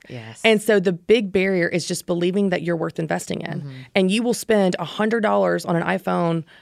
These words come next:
Speaker 2: you know, or, or some accessory for your child, shoes for your child. You'll spend a thousand dollars on an iPhone,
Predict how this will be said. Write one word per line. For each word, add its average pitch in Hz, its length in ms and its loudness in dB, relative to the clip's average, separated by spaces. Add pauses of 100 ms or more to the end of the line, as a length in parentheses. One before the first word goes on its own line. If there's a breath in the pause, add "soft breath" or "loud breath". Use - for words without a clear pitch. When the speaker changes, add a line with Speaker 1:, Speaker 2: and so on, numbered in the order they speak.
Speaker 2:
you 208 100 2
know, 180 140 4
or, 175 180 4
or 175 300 2
some 202 240 2
accessory 202 420 0
for 185 140 -2
your 175 60 0
child, 180 220 0
shoes 214 300 -2
for - 80 -8
your 175 140 -2
child. 170 440 0
You'll 170 100 0
spend 180 180 -2
a - 20 -16
thousand 190 280 0
dollars 180 180 0
on 180 120 -4
an 170 80 0
iPhone, 165 160 -2